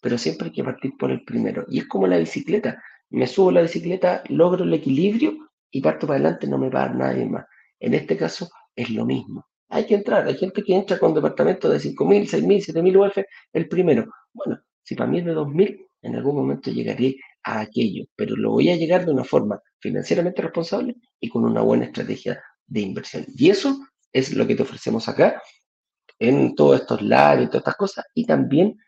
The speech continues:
en la reunión con nuestros queridos analistas de inversión, que son ejecutivos bancarios. No te van a vender nada, solamente te van a guiar. Con eso dicho, me despido. Brokerdigitales punto com slash agenda. Recuerda, eh,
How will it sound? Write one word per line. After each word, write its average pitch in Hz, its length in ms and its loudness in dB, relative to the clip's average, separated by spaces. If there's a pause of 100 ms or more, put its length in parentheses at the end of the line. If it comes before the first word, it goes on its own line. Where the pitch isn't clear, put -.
(180)
en 147 180 2
la 143 60 4
reunión 123 540 2
con 110 240 -2
nuestros - 540 -8 (100)
queridos 180 560 2 (380)
analistas 135 580 2
de 135 80 -4
inversión, 123 360 0
que 127 100 -4
son 190 180 0 (140)
ejecutivos 220 680 0
bancarios. 226 440 -4 (420)
No 117 180 0
te 147 100 -2
van 147 100 -2
a 143 60 -2
vender 143 280 -4
nada, 202 280 0 (140)
solamente 123 600 -4
te 113 120 -6
van 104 200 -6
a 53 60 -4
guiar. - 240 -8 (800)
Con 156 180 6
eso 196 140 6
dicho, 262 520 4
me 127 220 2
despido. 240 600 4
Brokerdigitales 190 600 4
punto 170 180 -2
com 185 160 4
slash 185 300 0
agenda. 240 340 0
Recuerda, 196 540 0 (260)
eh, 160 360 2